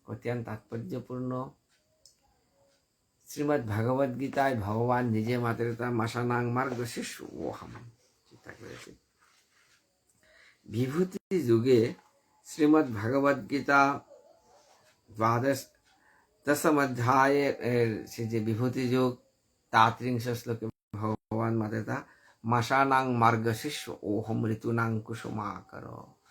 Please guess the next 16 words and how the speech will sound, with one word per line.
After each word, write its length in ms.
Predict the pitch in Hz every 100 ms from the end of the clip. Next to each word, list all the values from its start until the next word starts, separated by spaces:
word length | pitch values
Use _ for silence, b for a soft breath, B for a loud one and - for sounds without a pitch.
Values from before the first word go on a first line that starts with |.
| b b b
সমস্ত 540 | - 143 165 180 - 170
মাসের 600 | 143 113 113 - 151 151
মধ্যে 560 | 147 139 110 117 120
আমি 360 | 117 120 147 214 - _ _ _ _ _ _ _ _ _ _ _ _ 262 _ - _ _ _ _ _ _ _ _ _
মার্গশীর্ষ, 760 | 120 120 113 110 - 110 - 117 107 110
ঋত-, 280 | 110 - _ _ _
মাসানাং 580 | 110 110 107 107 107 110
মার্গশীর্ষ 640 | 113 110 110 - 117 -
ওহম, 720 | 104 104 95 - 113 110 110 -
অর্থাৎ 360 | 107 117 117 127 _ _ _ _ _ _
আমি 240 | 165 147 180 - _ _ _ _ _ _ _ _ _ _ -
অগ্রহায়ণ 600 | 107 107 110 101 101 101
মাহা, 340 | 104 - - 113
কারণ 160 | 117 110
অগ্রহায়ণ 720 | - 123 143 131 135 165 180
এই 120 | 139